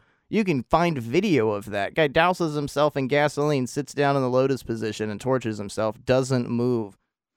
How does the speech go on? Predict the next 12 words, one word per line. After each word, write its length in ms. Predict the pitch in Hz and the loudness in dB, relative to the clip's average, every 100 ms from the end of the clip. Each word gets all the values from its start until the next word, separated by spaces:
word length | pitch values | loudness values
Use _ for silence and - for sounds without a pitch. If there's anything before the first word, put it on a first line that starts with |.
| _ _ | _ _
There's 240 | 143 160 143 | 0 2 2
a 120 | 143 | 2
weird 640 | 135 147 180 190 180 160 131 | 0 -2 0 6 4 4 0
beauty 440 | 147 160 135 120 | 2 4 2 0
in 140 | 120 | 0
this 160 | 120 - | -2 -2
absolution 720 | 120 123 - 117 113 110 110 101 | -2 -2 -2 -4 -4 -4 -6 -6
through 260 | 113 104 | -6 -6
pain, 360 | 101 101 101 101 | -4 -6 -6 -6
and 160 | 113 | -2
that 160 | 117 127 120 | -2 -2 -2
really, 500 | 139 147 139 120 | -2 0 0 -4